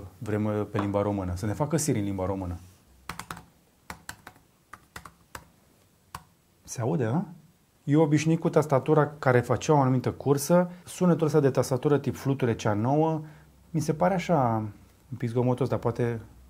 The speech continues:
să mă obișnuiesc. Servicii de localizare. În funcție de cât de tare apeși, se și aude. Dacă încep să apeși mai încet, o să mă și obișnuiesc.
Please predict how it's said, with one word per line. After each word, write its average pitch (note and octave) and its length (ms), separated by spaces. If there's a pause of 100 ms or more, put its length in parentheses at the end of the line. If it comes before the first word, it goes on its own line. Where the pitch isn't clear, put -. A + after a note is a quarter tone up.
(160)
să - 140
mă B2+ 60
obișnuiesc. A#2 540 (600)
Servicii A#2 300
de G#2+ 60
localizare. G#2 840 (520)
În D3 120
funcție F3+ 240
de D#3+ 60
cât F3+ 100
de F3 80
tare D3 200
apeși, F3 460 (140)
se - 180
și - 180
aude. G2+ 420
Dacă A#2+ 240
încep B2 200
să B2 240
apeși B2 380
mai A#2 180
încet, E3 380
o D3+ 80
să C3+ 300
mă B2+ 220
și A2 120
obișnuiesc. B2+ 540